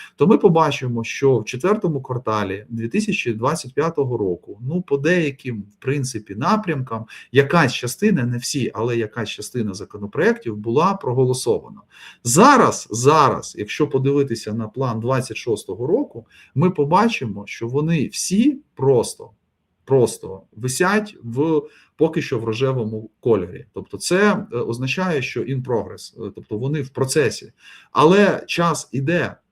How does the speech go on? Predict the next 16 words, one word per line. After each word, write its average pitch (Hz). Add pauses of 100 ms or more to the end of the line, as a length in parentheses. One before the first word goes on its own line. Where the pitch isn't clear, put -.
(220)
час 139
іде, 127
і -
це 160
перший 139
квартал 123
дві 110
тисячі 107
двадцять 107
шостого 107
року, 208
коли 131
рішення 127
повинні 120
бути 127
прийняті. 113